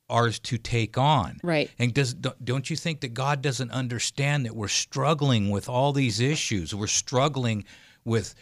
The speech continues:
Speaker 1: w-, feeling guilty when we're really not, but we, we
Speaker 2: Mm-hmm.
Speaker 1: misapply it,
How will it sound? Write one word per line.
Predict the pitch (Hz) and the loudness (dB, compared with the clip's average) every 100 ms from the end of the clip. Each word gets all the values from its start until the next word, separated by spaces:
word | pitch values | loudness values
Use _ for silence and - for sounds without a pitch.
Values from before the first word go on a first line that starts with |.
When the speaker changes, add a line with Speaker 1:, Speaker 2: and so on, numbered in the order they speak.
| - | -16
Speaker 1:
w-, | - 113 - - 139 | -10 -10 -10 -16 -12
feeling | - - 160 170 160 | -10 2 6 6 6
guilty | 117 139 139 151 | 4 4 2 2
when | 127 117 | 2 4
we're | 104 | 2
really | 101 131 143 107 | 2 4 6 6
not, | 98 110 151 - | 6 4 2 0
but | 107 | 0
we, | 110 | 2
we | 113 110 107 | 2 2 2
Speaker 2:
Mm-hmm. | 107 | 6
Speaker 1:
misapply | 127 - 113 - 120 113 | 6 6 2 2 4 6
it, | 123 139 | 6 4